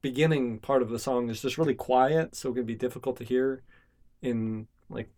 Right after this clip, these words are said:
loud, noisy arcades. Um, and I think that's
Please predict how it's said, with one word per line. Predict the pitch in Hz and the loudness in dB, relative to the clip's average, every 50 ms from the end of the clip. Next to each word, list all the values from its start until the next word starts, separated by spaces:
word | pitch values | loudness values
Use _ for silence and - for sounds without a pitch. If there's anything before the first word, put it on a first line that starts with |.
| _ - | _ -6
loud, | 120 120 123 123 123 120 117 | -2 0 2 2 2 2 2
noisy | 123 131 135 123 - 131 127 | 2 0 0 0 2 2 0
arcades. | 120 117 113 - 135 127 127 127 127 127 - - - - _ _ _ _ _ _ _ _ _ _ _ _ - | 0 0 -2 0 4 6 6 6 4 2 -4 -16 -20 -20 _ _ _ _ _ _ _ _ _ _ _ _ -10
Um, | 110 - - - - - - - | -8 -8 -8 -10 -14 -14 -12 -6
and | 143 143 147 | -2 0 2
I | 139 | 2
think | 131 151 131 - | 2 2 2 2
that's | 120 117 117 - - - - - | 0 0 -2 -2 -6 -14 -16 -18